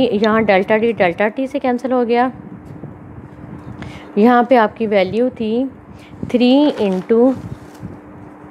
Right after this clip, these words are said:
थ्री टी प्लस टू की पावर माइनस थ्री हो गई, ठीक है, माइनस टू माइनस वन, माइनस टू माइनस वन क्या बन जाएगा, माइनस थ्री।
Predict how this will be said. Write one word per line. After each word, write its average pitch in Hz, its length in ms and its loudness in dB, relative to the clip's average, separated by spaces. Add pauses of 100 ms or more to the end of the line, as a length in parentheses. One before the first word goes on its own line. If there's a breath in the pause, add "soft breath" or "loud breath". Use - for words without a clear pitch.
(960 loud breath)
थ्री 240 380 6
टी 214 360 -2
प्लस 220 420 -2 (100)
टू 220 200 -2 (100)
की 262 100 -2 (180)
पावर 175 420 2 (500 loud breath)
माइनस 202 520 0
थ्री 277 220 -2
हो 294 160 4
गई, 233 160 0
ठीक 240 240 -6
है, 339 80 2
माइनस 226 560 0
टू 254 220 2
माइनस 185 520 0
वन, 170 160 -4
माइनस 190 480 0
टू 240 180 0
माइनस 202 460 -2
वन 202 160 -2
क्या 202 200 2
बन 208 200 0
जाएगा, 214 280 0
माइनस 185 500 -2
थ्री। 254 200 -2